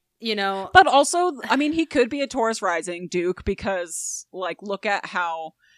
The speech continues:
Speaker 2: he helps Viola through, like, with the work ethic and showing up and teaching these, like, physical skills. And yeah, I don't know. I, I, I think he really values putting in the hard work, you know?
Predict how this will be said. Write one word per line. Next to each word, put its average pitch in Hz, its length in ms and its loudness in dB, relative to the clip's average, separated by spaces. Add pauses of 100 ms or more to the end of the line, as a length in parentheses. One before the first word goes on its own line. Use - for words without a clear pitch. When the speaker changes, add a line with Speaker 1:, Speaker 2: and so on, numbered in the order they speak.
(200)
Speaker 2:
he 175 440 -4
helps - 640 4
Viola 175 600 2
through, 180 380 -2
like, 165 300 -2
with 190 320 2
the 226 80 0
work 233 380 6
ethic 196 640 4
and 160 240 -10
showing 214 340 -2
up 190 240 -4
and 170 220 -8
teaching 202 480 0
these, 170 180 -8
like, 170 160 -8
physical 185 440 -8
skills. 170 680 -6
And 147 240 -18 (500)
yeah, 180 300 -2
I 190 100 -2
don't 185 140 0
know. 160 100 -2
I, 147 200 -4 (120)
I, 135 100 -6 (200)
I 208 100 0
think - 200 2
he 220 80 -2
really 202 200 4
values 175 440 0
putting 180 280 4
in 170 140 -2
the 160 80 -4
hard 160 380 -2
work, 160 440 -6 (140)
you 190 120 -6
know? 170 200 -4